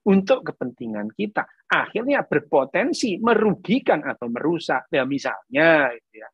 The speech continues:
Alfred Nobel menemukan apa, diatome. Diatome ini mengha-, mengandung nitrogliserin. Nah, ya itu. Nah, nitrogliserin ini adalah penemuan sains. Tapi akhirnya orang bisa mengembangkan nitrogliserin itu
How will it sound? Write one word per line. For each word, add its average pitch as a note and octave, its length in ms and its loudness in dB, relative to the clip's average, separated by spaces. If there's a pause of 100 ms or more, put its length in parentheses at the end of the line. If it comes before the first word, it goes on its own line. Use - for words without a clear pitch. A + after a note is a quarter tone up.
(800)
Alfred C#3+ 400 2
Nobel C3 560 0
menemukan B2+ 560 -6 (320)
apa, C3 320 -8
diatome. A2+ 880 -2 (320)
Diatome A2+ 640 0
ini C#3 240 0
mengha-, G2+ 480 -4
mengandung A2+ 560 0
nitrogliserin. G2+ 1120 -2 (320)
Nah, E2+ 240 -14
ya D#3+ 240 2
itu. A#2 320 -8 (320)
Nah, G3 240 4
nitrogliserin F4 960 2
ini G#4 240 6
adalah A3+ 240 4
penemuan F3+ 480 -2
sains. A3 640 -6 (400)
Tapi F#4 400 0
akhirnya C#4+ 560 -4
orang D4 240 -2
bisa F#3+ 240 -6
mengembangkan F#3+ 560 -8
nitrogliserin B3 880 4
itu G4 80 2